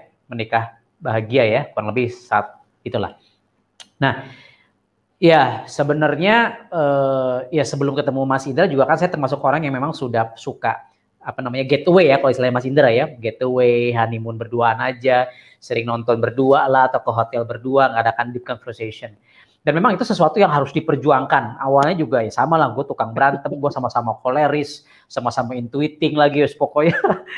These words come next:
ini sama-sama dia orang Sumatera, sama-sama keras gitu kan. Nah, tapi akhirnya kita sadar, oh ya kita harus sering ngobrol gitu kan. Akhirnya itu pe-, penemuan sendiri lah, wah ini kayaknya harus sering redam dengan deep conversation. Nah akhirnya, eh,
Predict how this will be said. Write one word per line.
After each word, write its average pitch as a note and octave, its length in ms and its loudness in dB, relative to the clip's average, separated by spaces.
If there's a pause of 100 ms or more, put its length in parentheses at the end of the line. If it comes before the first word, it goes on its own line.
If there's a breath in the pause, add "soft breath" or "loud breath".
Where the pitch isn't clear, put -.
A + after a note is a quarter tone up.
(320 loud breath)
ini F3+ 480 -2 (240)
sama-sama C3 720 -2
dia C#3+ 240 4
orang C3 240 6
Sumatera, F3 560 4
sama-sama D#3+ 320 0
keras F3 400 2
gitu A#2+ 160 -6
kan. C#3 240 -4 (480 soft breath)
Nah, C3 240 -4 (640)
tapi A#3 240 2
akhirnya G#3+ 240 4
kita D4 160 2
sadar, F3+ 320 4
oh E3 80 2
ya E3 160 4
kita G#3 160 2
harus G3+ 80 -4
sering D#3+ 160 0
ngobrol A#2+ 560 -4
gitu G#2 160 -18
kan. C#3+ 320 -12
Akhirnya C#3 240 -2
itu A3+ 100 0 (140)
pe-, - 160 -4
penemuan D#3+ 480 0
sendiri F#3 240 2
lah, E3+ 160 6
wah B2 160 2
ini B2+ 80 -4
kayaknya F3 240 -4
harus C#3+ 320 -6 (320)
sering C#3+ 240 -8
redam D#3 320 2
dengan B2 240 -2
deep C3 160 -6
conversation. A#2 640 -8 (640)
Nah C#3 80 -2
akhirnya, E3 640 0 (320)
eh, C#3+ 420 2